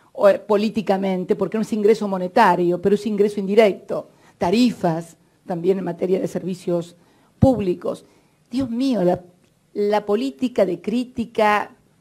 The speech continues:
permane-, la campaña permanente de crítica contra los subsidios tarifarios, que eran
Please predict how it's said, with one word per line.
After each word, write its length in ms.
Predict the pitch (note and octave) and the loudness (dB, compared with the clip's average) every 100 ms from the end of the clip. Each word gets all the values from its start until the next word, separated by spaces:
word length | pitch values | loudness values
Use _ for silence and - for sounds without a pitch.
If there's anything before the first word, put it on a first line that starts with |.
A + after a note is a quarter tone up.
| - | -8
permane-, 340 | F#3+ F#3+ F#3+ | -6 -4 -2
la 140 | G3+ | -2
campaña 500 | G3 F#3+ G3 C4 C#4 | 0 -2 2 2 2
permanente 520 | A#3 F3 F3 G#3 A3+ G#3+ | 0 -2 -4 -4 -2 -2
de 140 | F3+ | -2
crítica 540 | F3+ G#3+ - A3+ A3 | -6 -8 -8 -8 -8
contra 340 | A3 F#3 F3 F3+ | -8 -12 -10 -12
los 120 | F3 | -12
subsidios 640 | F#3 C#3 B3+ A#3+ A#3+ G#3 - _ _ | -14 -12 -10 -6 -4 -6 -12 _ _
tarifarios, 580 | - G3+ G3 D4+ C#4 G#3 | -8 -8 -4 -4 -2 -4
que 100 | G3+ | -4
eran 280 | A#3+ B3 A#3 | -4 -4 -8